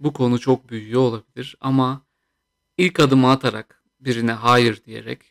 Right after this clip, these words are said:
ve sonrasında sonuçlarına, sonrasında ne olduğuna, ne hissettiğinize, nasıl ilerlediğine sürecine odaklanarak ilk adımı atabilirsiniz. Muhtemelen süreç sandığınız kadar zor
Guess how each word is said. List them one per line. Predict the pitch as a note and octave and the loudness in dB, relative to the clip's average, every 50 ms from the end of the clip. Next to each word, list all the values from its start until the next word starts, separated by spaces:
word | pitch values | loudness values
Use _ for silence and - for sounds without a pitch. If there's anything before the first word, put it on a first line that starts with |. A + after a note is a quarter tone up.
| _ - | _ -4
ve | C3+ B2+ | -4 -4
sonrasında | - - D3 D3+ D#3+ D#3 C#3+ - - B2+ B2 A#2+ | -2 0 2 2 2 2 0 -2 -4 -4 -4 -4
sonuçlarına, | - - B2 B2 B2 A#2 - - - B2 A#2 A#2+ B2 B2 B2 B2+ - _ _ | -4 -4 -2 -2 -2 -4 -4 -2 -2 -2 0 0 -2 -2 -2 -2 -6 _ _
sonrasında | - - - C3+ C#3+ D#3+ E3+ D#3+ - - D3 | -8 -4 0 2 2 2 2 0 0 2 2
ne | C#3 C3 C3+ | 4 6 6
olduğuna, | C#3+ D3+ D#3 D#3 D3 C3+ B2 A#2+ A2+ G#2+ G#2+ A2 A2 | 6 8 8 6 6 4 2 -2 -2 -4 -6 -10 -8
ne | A2 A#2 A#2+ | -4 -2 0
hissettiğinize, | B2 A#2+ - - C3 A#2 - _ - A2+ A#2 A2 - - A2+ A2 A2 A2+ _ _ _ - | 0 0 -2 -2 -4 -4 -4 _ -14 -12 -12 -12 -12 -12 -14 -14 -14 -14 _ _ _ -8
nasıl | B2+ B2 - - C#3+ | -8 -6 -2 0 2
ilerlediğine | C3+ C3+ C3 B2+ B2 B2+ B2 A#2+ B2 B2 B2 B2+ B2+ | 4 4 6 6 4 4 2 2 2 2 2 2 0
sürecine | - - A2+ A2 A2 A2+ A#2 | -2 -4 -8 -8 -8 -6 -6
odaklanarak | A2+ A2 - G#2+ - - A2 A2 A2 - - - _ _ _ _ _ _ _ _ _ _ - | -6 -6 -8 -10 -12 -12 -16 -14 -14 -12 -14 -14 _ _ _ _ _ _ _ _ _ _ 0
ilk | F#3 F3 - - | 2 2 2 0
adımı | A#2+ - A2+ C3 C#3+ C3+ | -4 -2 2 2 4 4
atabilirsiniz. | B2 - B2 A2+ A#2 A2+ A#2 A2 - - - B2 C#3+ - - - _ _ _ _ _ _ _ _ - | 2 2 -2 -2 -2 -2 -4 -4 -6 -10 -16 -16 -16 -16 -18 -20 _ _ _ _ _ _ _ _ 0
Muhtemelen | F3+ F#3+ F#3 F#3+ - - C3 B2+ A#2+ A#2+ A#2+ A#2+ | 0 0 0 2 0 2 2 2 2 0 -2 -4
süreç | A#2+ - - - C#3 C3+ B2+ - - - - | -4 -6 -2 0 2 2 2 0 -4 -14 -16
sandığınız | - - - C3+ C3+ B2+ B2+ B2+ B2+ B2+ B2+ A#2+ - - | -14 -6 -2 0 2 2 2 2 2 2 0 0 -2 -6
kadar | - A#2+ A#2+ - A#2 A#2 | -12 -12 -10 -8 -6 -6
zor | A#2 A2+ A2+ B2 B2 C3 C#3 - | -6 -2 2 2 2 2 2 -2